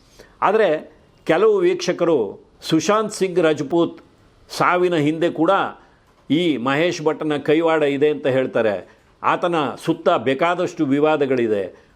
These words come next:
ಅವರನ್ನು ಕುರಿತಂತೆ ನೀವು ಯಾಕೆ ಸಂಚಿಕೆಯನ್ನು ಮಾಡಿದ್ದೀರಿ ಅಂತ ಹೇಳಿದಾಗ ನಾವು ಆ ಸಂಚಿಕೆಯನ್ನು ಡಿಲೀಟ್ ಮಾಡಿದ್ದೀವಿ.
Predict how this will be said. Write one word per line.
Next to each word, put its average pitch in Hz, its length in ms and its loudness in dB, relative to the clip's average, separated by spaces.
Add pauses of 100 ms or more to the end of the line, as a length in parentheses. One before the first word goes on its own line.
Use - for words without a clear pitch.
ಅವರನ್ನು 190 440 2
ಕುರಿತಂತೆ 160 480 -2
ನೀವು 135 220 0
ಯಾಕೆ 160 280 -2
ಸಂಚಿಕೆಯನ್ನು 139 640 0
ಮಾಡಿದ್ದೀರಿ 113 760 -2
ಅಂತ 131 220 -2 (560)
ಹೇಳಿದಾಗ 156 460 2
ನಾವು 131 380 0
ಆ 123 140 0
ಸಂಚಿಕೆಯನ್ನು 147 720 -2
ಡಿಲೀಟ್ 170 360 -2
ಮಾಡಿದ್ದೀವಿ. 85 460 -4